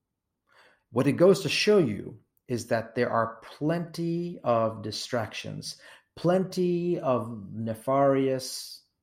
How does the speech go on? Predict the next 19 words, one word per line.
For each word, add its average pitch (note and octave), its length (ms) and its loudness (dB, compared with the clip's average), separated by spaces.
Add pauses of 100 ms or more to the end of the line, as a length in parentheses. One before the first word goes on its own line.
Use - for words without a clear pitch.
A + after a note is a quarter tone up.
(440)
activities A2+ 840 0 (180)
pulling C#3 560 4
at A#2+ 120 -2
our A#2 140 2
children, G#2 380 -4
no A2 60 -2
matter A#2+ 180 0
where A#2 200 2
they G2+ 140 -2
are G#2+ 140 -2
in G#2+ 80 -6
the - 80 -8
world, - 320 -12 (500)
pulling F#3+ 400 6
at - 140 -2
them A2 260 -2
every D3 340 2
single A2+ 420 -2
day. G#2 360 -6